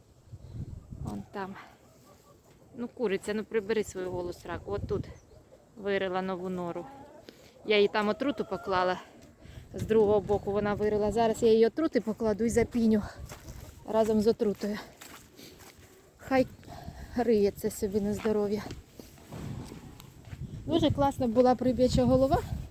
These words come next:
але в мене немає. Так. Кашаки.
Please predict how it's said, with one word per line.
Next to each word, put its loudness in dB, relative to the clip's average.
але 4
в 2
мене 6
немає. 2
Так. -8
Кашаки. -6